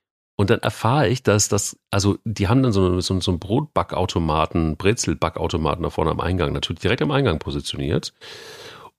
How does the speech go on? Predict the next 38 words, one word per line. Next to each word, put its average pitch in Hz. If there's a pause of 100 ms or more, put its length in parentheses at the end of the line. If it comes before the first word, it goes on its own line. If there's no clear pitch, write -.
Und 104 (500)
ich - (300)
weiß 113
nicht, 160
ob 92
es 87
stimmt. - (720)
Fakt -
ist 135
aber, 107
dass 107 (560)
künstlich 131
auch 78
dieser, 85
dieser 82
Duft -
erzeugt 104
wurde, 78
weil 76
so 87
viele 90
Brezeln 92
kannst -
du 87
gar 87
nicht 85
backen, 98
wie 82
es -
da 82
in 87
diesem, 76
in 85
diesem, 73
in 80
der -
Hütte -
roch. 67